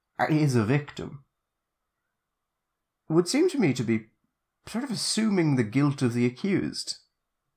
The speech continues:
And I, I searched for a section that says,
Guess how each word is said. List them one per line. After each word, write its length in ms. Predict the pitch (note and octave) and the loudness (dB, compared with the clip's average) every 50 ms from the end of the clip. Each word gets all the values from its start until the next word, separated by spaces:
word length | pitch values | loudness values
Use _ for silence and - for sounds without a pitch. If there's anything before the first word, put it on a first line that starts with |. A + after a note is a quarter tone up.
| _ _ _ _ _ _ _ _ - | _ _ _ _ _ _ _ _ 0
And 160 | - D3 F3 G3+ | 6 8 10 10
I, 240 | G3 G#3 G3+ - | 10 10 8 6
I 60 | G#3+ G3+ | 4 4
searched 340 | G#3 - A#3 A#3 B3 A#3+ | 4 2 2 2 2 0
for 160 | - - D3 A#2 | -2 -2 -2 0
a 40 | |
section 520 | - - C#3+ - C#3+ - - - G#2+ G2 F#2+ | 0 0 0 0 -2 -2 -6 -6 -4 -2 -2
that 140 | G2 F#2+ - | -4 -4 -2
says, 640 | - A#2 G#2 G2+ G2 F#2+ F2+ F#2 - - - - | 2 4 4 4 4 2 -2 -4 -6 -10 -12 -14